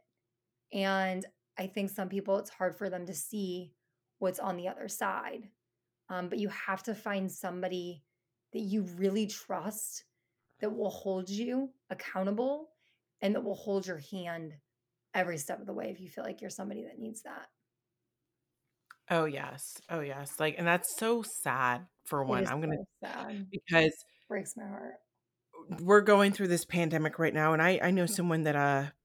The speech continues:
Speaker 2: committed suicide a few days ago,
Speaker 1: Yeah.
Speaker 2: and, um, just, it was just the pressure, and, and suicide is a real, real thing. And, um, if you feel like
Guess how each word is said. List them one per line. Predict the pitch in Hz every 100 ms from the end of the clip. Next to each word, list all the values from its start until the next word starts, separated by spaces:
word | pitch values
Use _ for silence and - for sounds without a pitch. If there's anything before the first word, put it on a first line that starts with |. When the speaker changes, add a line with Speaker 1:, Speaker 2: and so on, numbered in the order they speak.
| _ _ _ _ _ -
Speaker 2:
committed | - 175 160 -
suicide | 180 165 165 156 147 143 - _ -
a |
few | - 170
days | 160 151 151
ago, | 139 131 135 - _ _ _ - - _ 147
Speaker 1:
Yeah. | 151 147 147
Speaker 2:
and, | 143 143 - -
um, | 151 147 143 139 139 139 - _ _ -
just, | 180 170
it | 180
was | 185
just | 208 -
the |
pressure, | 208 202 202 196
and, | 151 143
and | 175 160
suicide | - 233 254 247 220 214 208
is | 156
a | 151
real, | 147 147 156 165 190 202
real | 165 151 160 180
thing. | - 127 101 95 139 - - - - -
And, | 170 160 156 151 147 -
um, | 160 151 147 147 151 _ _ -
if | 160 -
you | 196 202
feel | - 180 170 190 190
like | 165 143 139 143